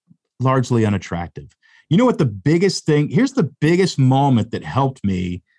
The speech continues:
in my morbid obesity. I'm sitting there, I'm not sitting there, I'm standing there in the,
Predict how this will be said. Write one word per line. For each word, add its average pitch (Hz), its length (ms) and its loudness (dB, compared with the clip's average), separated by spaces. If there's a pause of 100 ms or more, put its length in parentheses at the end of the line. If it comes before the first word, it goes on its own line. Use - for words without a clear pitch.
(280)
in 120 280 4
my 110 320 2
morbid 123 560 2
obesity. 92 680 -4 (640)
I'm 135 160 2
sitting 202 400 0
there, 117 560 0
I'm 139 80 0
not 139 160 2
sitting 107 220 -2
there, 90 80 -4
I'm 92 40 -4
standing 175 640 0
there 135 400 0
in 113 240 2
the, 98 380 -4